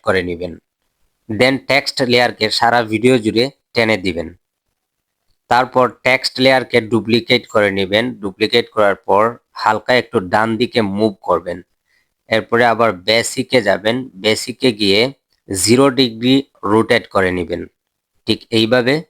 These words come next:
বসিয়ে দিবেন। ওকে, তারপর টেক্সট লেয়ারকে আবার ডুপ্লিকেট করবেন। এরপর বেসিকে যাবেন,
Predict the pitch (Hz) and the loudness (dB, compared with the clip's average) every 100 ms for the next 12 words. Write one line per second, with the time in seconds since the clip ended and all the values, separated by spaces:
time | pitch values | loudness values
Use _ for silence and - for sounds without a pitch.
0 | _ _ _ - 95 92 107 92 85 80 | _ _ _ -4 0 0 0 0 -2 -10
1 | 80 - _ _ _ _ 101 - 120 92 | -14 -18 _ _ _ _ -6 -2 -2 -4
2 | _ _ _ - _ _ _ _ _ _ | _ _ _ -20 _ _ _ _ _ _
3 | _ _ 120 120 127 110 - 127 - - | _ _ -2 0 -2 0 -2 0 -2 0
4 | 127 123 - 117 110 120 113 117 117 110 | 2 2 2 0 2 0 0 0 -2 0
5 | 120 - 110 101 107 104 - 113 104 113 | -2 0 -2 0 -2 -4 -6 -4 -2 0
6 | 101 110 110 - 123 123 104 98 101 | 0 0 -2 -2 -2 -2 0 0 -2